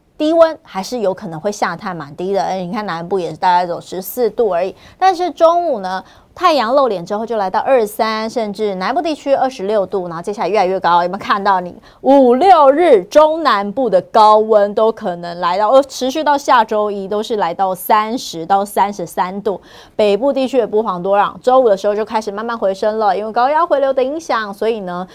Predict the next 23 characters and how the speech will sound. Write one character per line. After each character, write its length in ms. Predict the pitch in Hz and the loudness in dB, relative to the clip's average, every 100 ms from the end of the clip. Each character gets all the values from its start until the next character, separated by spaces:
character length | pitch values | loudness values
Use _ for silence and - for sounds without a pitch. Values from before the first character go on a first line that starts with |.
| - - _ | -20 -20 _
接 240 | 233 247 | 0 0
下 200 | 254 294 | 2 0
来 120 | 233 | 0
都 160 | 214 254 | -2 -4
是 140 | 269 | -6
好 260 | 277 226 185 | -8 -8 -10
天 360 | 185 240 233 | -2 0 0
气， 280 | 240 - 254 | -4 -8 -6
所 160 | 214 233 | -4 -2
以 80 | 208 | -4
六 380 | 233 349 370 285 | -2 4 4 4
日 220 | 320 294 | 0 -2
呢， 400 | 233 214 208 208 208 | -4 -6 -6 -8 -6
应 100 | 320 | 0
该 140 | 359 | 0
可 160 | - 277 | 2 0
以 120 | 247 | 0
准 260 | - 180 | -2 -4
备 240 | 180 262 220 | 2 2 4
要 160 | 233 | 2
去， 440 | 226 - 247 214 202 - - - - _ _ | 0 -4 -2 -2 -4 -8 -20 -20 -20 _ _
去 320 | - 285 240 | -12 -6 -6
出， 180 | 214 196 | -6 -12